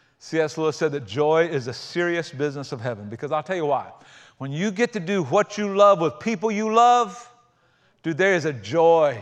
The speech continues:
that makes you <laughs> strong, and you want to run harder because you can run hard because we're running together. The alternative to heaven, though, is hell.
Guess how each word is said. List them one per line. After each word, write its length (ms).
that 100
makes 180
you 100
<laughs> 0
strong, 880
and 200
you 100
want 180
to 40
run 240
harder 600
because 280
you 180
can 400
run 160
hard 340
because 240
we're 120
running 260
together. 400
The 100
alternative 520
to 80
heaven, 240
though, 200
is 200
hell. 280